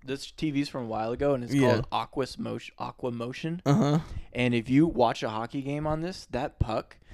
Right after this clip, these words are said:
Speaker 1: will start on one end of the ice, and all of a sudden it'll just show up on the other end of the ice.
Speaker 2: Really?
Speaker 1: Because it can't keep up with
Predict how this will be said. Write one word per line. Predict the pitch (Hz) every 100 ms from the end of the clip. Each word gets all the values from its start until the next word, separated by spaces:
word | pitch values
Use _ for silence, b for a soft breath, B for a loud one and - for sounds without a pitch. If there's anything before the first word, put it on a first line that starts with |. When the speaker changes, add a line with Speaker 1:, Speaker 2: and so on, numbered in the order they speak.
| b b
Speaker 1:
will | 127 117
start | - 127 127 160
on | 131 117
one | 117 120
end | 143 147
of | 135
the | 117
ice, | 123 156 127
and |
all | 120
of | 139
a |
sudden | 135 147
it'll | 160 139
just | 127 -
show | - 117 110
up | 110 110
on | 104
the | 98
other | 98 98
end | 95 95
of | 82
the | 90
ice. | - - 147
Speaker 2:
Really? | 127 110 104
Speaker 1:
Because | 139 123
it | 127 135 -
can't | 139 151 -
keep | 185 -
up | 123 139 -
with | 123